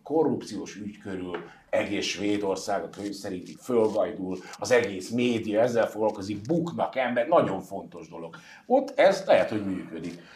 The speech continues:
Ö, más országban tényleg nagyon fontosak a, igen, erről van, Ri-, Stieg Larsson. Ö,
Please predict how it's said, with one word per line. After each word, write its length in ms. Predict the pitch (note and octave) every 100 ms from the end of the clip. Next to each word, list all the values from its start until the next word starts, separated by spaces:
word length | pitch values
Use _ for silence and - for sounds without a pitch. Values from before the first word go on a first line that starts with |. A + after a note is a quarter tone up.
| -
Ö, 80 | - B2 A#2+ B2 B2+ -
más 280 | G#3+ G3 F#3
országban 540 | F3+ - G3 F#3 F#3+
tényleg 260 | G#3+ D3 C3+
nagyon 340 | D#3+ C3+ A2+
fontosak 640 | G#2+ A#2 G#2+ G#2+ G2+ F#2 -
a, 180 | F#2 - - _
igen, 260 | D#3 G#2 G2+
erről 240 | F#2+ F#2
van, 140 | G2
Ri-, 300 | C3 C#3+ A#2
Stieg 240 | G#2+ D3+ A#2+
Larsson. 420 | G2 D2+ - - - - - _ - - -
Ö, 60 | -